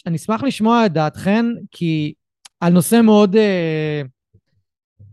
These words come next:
שהוא מאוד כזה שנוי במחלוקת, לא בדיוק שנוי, אבל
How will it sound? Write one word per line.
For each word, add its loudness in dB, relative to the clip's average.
שהוא 2
מאוד 2
כזה 0
שנוי 0
במחלוקת, 0
לא -4
בדיוק -8
שנוי, 0
אבל -4